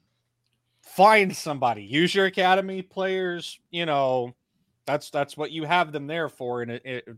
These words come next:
you know, partly. Um, uh, you know, that's, that's where you're at. You can't really sign, like, one day. There is no one day contracts in league, like, you know, say for hockey, if, uh,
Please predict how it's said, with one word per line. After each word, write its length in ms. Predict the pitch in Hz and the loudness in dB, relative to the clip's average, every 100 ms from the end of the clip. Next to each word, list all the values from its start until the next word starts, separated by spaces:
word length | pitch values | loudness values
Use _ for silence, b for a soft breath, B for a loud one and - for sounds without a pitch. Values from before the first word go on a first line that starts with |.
| - | -10
you 120 | 135 | -6
know, 120 | 117 | -6
partly. 640 | 110 151 151 - 101 110 _ _ b b b b b b _ | -2 -2 -2 -4 -16 -16 _ _ b b b b b b _
Um, 880 | 123 127 127 127 120 120 113 113 107 _ _ _ _ _ _ _ _ _ _ _ _ _ _ - | 2 6 6 6 4 2 0 -6 -12 _ _ _ _ _ _ _ _ _ _ _ _ _ _ 4
uh, 140 | 143 | 6
you 180 | 139 151 | 6 4
know, 140 | 147 | 4
that's, 280 | 139 147 - | 4 4 4
that's 220 | 147 151 | 0 0
where 140 | 170 170 | 0 2
you're 140 | 143 | 6
at. 180 | 151 123 | 6 4
You 100 | 123 | -2
can't 240 | - 175 | 0 0
really 220 | 165 160 143 | 2 -2 -2
sign, 320 | 165 160 151 | 0 0 0
like, 200 | 131 - | -6 -6
one 320 | 127 156 147 | -2 -2 -2
day. 460 | 143 139 135 131 120 | -4 -2 -2 -4 -6
There 200 | 135 156 | -6 -6
is 120 | 135 | -4
no 140 | 143 | -6
one 280 | 123 135 147 | -4 -8 -6
day 200 | 143 131 | -6 -6
contracts 720 | - 143 139 - 135 123 - | -6 -6 -6 -4 -4 -4 -6
in 220 | 123 117 120 | -14 -12 -12
league, 340 | 139 127 113 | -10 -10 -8
like, 200 | 113 107 | -10 -10
you 80 | 123 | -14
know, 140 | 113 104 | -14 -12
say 180 | 123 | -12
for 300 | 107 - 104 - | -12 -12 -12 -4
hockey, 400 | 123 120 120 107 | -2 -2 -6 -10
if, 180 | 101 | -10
uh, 200 | 104 98 | -12 -12